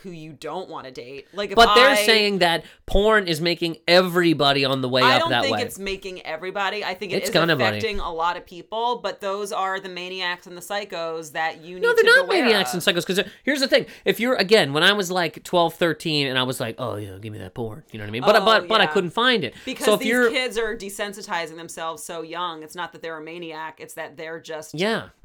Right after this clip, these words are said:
Speaker 1: being raised in this
Speaker 2: Yeah.
Speaker 1: era of,
Speaker 2: Yeah.
Speaker 1: "Oh, this is what you do."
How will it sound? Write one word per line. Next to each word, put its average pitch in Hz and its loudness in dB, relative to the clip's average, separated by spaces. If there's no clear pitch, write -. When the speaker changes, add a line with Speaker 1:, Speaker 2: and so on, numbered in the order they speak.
Speaker 1:
being 185 -10
raised 165 -8
in 147 -4
this 226 0
Speaker 2:
Yeah. 190 0
Speaker 1:
era 156 -4
of, 156 -8
Speaker 2:
Yeah. 226 -2
Speaker 1:
"Oh, 262 0
this 185 -14
is 180 -12
what 165 -8
you 175 -12
do." 202 -4